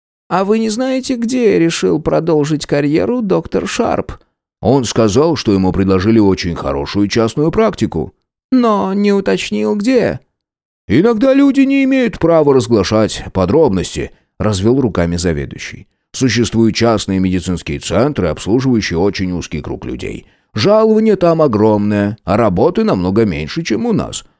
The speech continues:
Вполне возможно, что доктор Шарп сделал выбор в пользу спокойной, размеренной жизни». «Не будем его упрекать за это». «Разумеется».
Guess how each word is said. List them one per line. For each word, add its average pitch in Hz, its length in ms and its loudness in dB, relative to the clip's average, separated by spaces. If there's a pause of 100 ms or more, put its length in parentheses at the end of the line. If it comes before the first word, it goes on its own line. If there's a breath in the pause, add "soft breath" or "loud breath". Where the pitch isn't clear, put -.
(160)
Вполне 240 360 0
возможно, 190 500 2
что 139 200 2
доктор 156 400 0
Шарп 190 360 -2 (220 soft breath)
сделал 196 400 2
выбор 170 360 2
в - 100 -8
пользу 120 380 0
спокойной, 214 720 0
размеренной 147 640 2
жизни». 135 560 0 (480)
«Не 269 200 2
будем 185 360 0
его 147 380 2
упрекать 139 500 0
за 135 120 2
это». 98 440 -4 (260)
«Разумеется». 113 1000 2